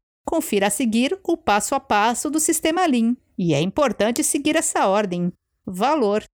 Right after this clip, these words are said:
Definir o que é valor sob a perspectiva do cliente.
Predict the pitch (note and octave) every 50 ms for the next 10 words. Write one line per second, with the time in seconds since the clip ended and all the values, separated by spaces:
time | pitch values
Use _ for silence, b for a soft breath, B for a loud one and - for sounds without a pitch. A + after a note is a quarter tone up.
0 | _ - D#4+ D#4+ - - E4 C#4+ C4+ D4+ E4+ F4 E4+ - - E4+ E4+ D4+ F4 E4
1 | C#4 A3+ G3+ G#3 A3+ B3 D4+ - F4+ - - - - G3+ F#3 F#3 F3 E3 - -
2 | B3 C#4+ D#4+ - - - A3+ G#3+ - - - - D4 D#4 E4+ C#4+ A#3 - - G3
3 | F#3 F3 D#3 D#3 D3 - - - F3 D#3+ E3